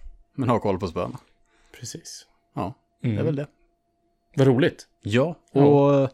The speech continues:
Speaker 1: om ni gillar det här avsnittet och så, eh, ja, men det hoppas jag ni gjorde. För jag tyckte det var kul att, att snacka lite så här nörderi med dig, Albin. Så det ska nog göra fler gånger.
Speaker 2: Mm. Ja, men det, jag tycker sånt här är jätteroligt och,
Speaker 1: Mm.
Speaker 2: eh, jag hoppas att få vara med fler gånger. Och det, det är liksom,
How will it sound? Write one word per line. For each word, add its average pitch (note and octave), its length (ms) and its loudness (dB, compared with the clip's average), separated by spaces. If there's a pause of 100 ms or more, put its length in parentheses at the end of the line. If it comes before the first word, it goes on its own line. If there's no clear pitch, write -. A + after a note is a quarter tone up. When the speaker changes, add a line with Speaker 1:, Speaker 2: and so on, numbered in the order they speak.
(640)
Speaker 1:
om C#3 160 2
ni C#3+ 60 6
gillar C#3+ 300 6
det G#3 60 4
här D3 100 4
avsnittet G#2 540 -2
och G2 80 -4
så, F2 240 -4 (280)
eh, F#2+ 680 -6 (320)
ja, - 80 -6
men F3 100 2
det B2+ 60 4
hoppas G2 320 0
jag G2 80 -2
ni G2+ 60 -2
gjorde. F2+ 320 -4
För - 100 -6
jag A#2 140 2
tyckte E3 200 -4
det D#3+ 60 0
var A#2+ 140 -2
kul C3+ 260 -4
att, G2+ 280 -2
att G2 220 -4
snacka - 280 -12
lite C3 200 -8
så - 100 -10
här F2+ 80 -6
nörderi F#2 440 -4
med G2 120 -8
dig, D2+ 100 -8
Albin. D#2 300 -12
Så - 100 -10
det A#2+ 120 -4
ska C#3+ 160 -10
nog A#2+ 120 -8
göra G#2 200 -8
fler - 240 -10
gånger. G#2 220 -12
Speaker 2:
Mm. F#3 360 2
Ja, C#3+ 100 -2
men D#3 140 4
det, F3 240 6
jag D#3 180 6
tycker D3+ 180 0
sånt B2+ 180 -2
här B2+ 60 4
är A#2+ 100 4
jätteroligt A#2 560 2
och, A#2 280 6
Speaker 1:
Mm. A2+ 120 4
Speaker 2:
eh, A#2 60 2
jag A#2 100 0
hoppas B2 280 -4
att A#2 100 -6
få - 80 -10
vara A#2+ 100 -2
med A#2 160 -4
fler C#3+ 180 -2
gånger. G#2+ 320 -6 (100)
Och A#2 440 0
det, C3 360 0
det C3 120 2
är D#3 100 6
liksom, B2+ 420 2